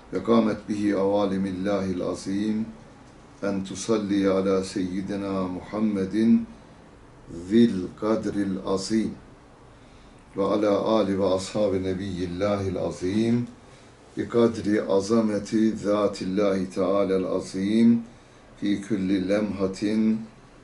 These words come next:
ونفس عدد ما في علم الله العظيم. صلاة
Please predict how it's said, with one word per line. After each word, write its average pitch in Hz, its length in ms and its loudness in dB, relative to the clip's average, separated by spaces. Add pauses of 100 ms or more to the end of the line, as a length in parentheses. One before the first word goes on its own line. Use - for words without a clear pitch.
(220)
ونفس 98 760 0 (460)
عدد 107 320 0
ما 98 380 0
في 104 260 -4
علم 95 360 -2
الله 95 460 -2
العظيم. 90 540 -4 (2500)
صلاة 117 380 6